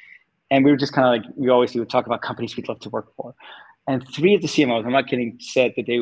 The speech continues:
if they could choose any job, they would love to ch-, work, be a C M O at WeWork. And I'm just, I went and go like, "Am I missing something? What, what am I missing?" Like, 'cause they've been, they've been asking me to come join.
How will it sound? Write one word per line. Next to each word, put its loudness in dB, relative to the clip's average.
if -10
they 0
could -4
choose -6
any -2
job, -4
they -6
would -6
love -6
to -20
ch-, -18
work, -6
be -4
a -6
C -6
M -6
O -4
at -10
WeWork. -8
And -14
I'm -14
just, -12
I -4
went 0
and -12
go -2
like, -6
"Am -2
I 2
missing 2
something? -2
What, 4
what 4
am 4
I 6
missing?" -2
Like, 2
'cause -6
they've 2
been, -2
they've 0
been -2
asking 0
me -2
to 2
come -6
join. -4